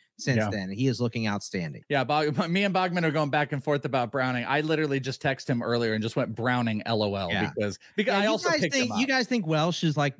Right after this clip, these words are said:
Speaker 1: my good friend and we've known each other for almost thirty
Speaker 2: <laughs>
Speaker 1: years
Speaker 2: Well,
Speaker 1: and
Speaker 2: that's
Speaker 1: everything.
Speaker 2: true.
Speaker 1: And all he does is text me about things I got wrong on Sunday.
Speaker 2: <laughs> No,
Speaker 1: That, that is,
Speaker 2: no.
Speaker 1: that is, that is ninety-five percent of his text. Just so you guys know, I'm not mad enough about the Steelers on Thursday.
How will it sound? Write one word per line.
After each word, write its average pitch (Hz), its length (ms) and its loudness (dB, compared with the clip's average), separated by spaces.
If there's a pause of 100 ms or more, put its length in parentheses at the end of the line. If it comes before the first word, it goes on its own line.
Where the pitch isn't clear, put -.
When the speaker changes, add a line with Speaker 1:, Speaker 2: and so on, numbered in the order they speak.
Speaker 1:
my 143 240 0
good 127 340 -2
friend 120 680 -4
and 113 180 -2
we've 110 140 -6
known 135 200 0
each 139 180 0
other 135 180 0
for 135 140 -4
almost 135 280 -2
thirty 143 240 -2
Speaker 2:
<laughs> 131 100 -4
Speaker 1:
years 135 120 -2
Speaker 2:
Well, 143 120 0
Speaker 1:
and 202 100 0
Speaker 2:
that's 131 100 -6
Speaker 1:
everything. 135 260 -2
Speaker 2:
true. 160 60 -14 (240)
Speaker 1:
And 196 220 -2
all 240 220 2
he 233 180 0
does 175 320 0
is 151 80 -2
text 170 260 -2
me 147 80 0
about 123 260 0
things 127 220 -4
I 123 60 -2
got 110 200 -2
wrong 98 280 4
on 73 140 -4
Sunday. - 380 -4 (120)
Speaker 2:
<laughs> 170 120 -6
No, - 100 -2
Speaker 1:
That, - 120 -2
that 233 240 0
is, 233 100 0
Speaker 2:
no. 214 160 0
Speaker 1:
that 190 160 0
is, 185 180 -2 (100)
that 185 180 0
is 185 200 -2
ninety-five 202 1040 0 (240)
percent 180 300 2
of 175 60 2
his 160 120 0
text. - 360 -4
Just 247 200 -2
so 269 60 0
you 240 120 2
guys 233 300 2
know, 214 260 0 (220)
I'm 170 120 2
not 202 220 0
mad 175 260 2
enough 185 280 0
about 170 200 0
the 170 80 -4
Steelers 165 400 0
on 156 200 -2
Thursday. 156 580 0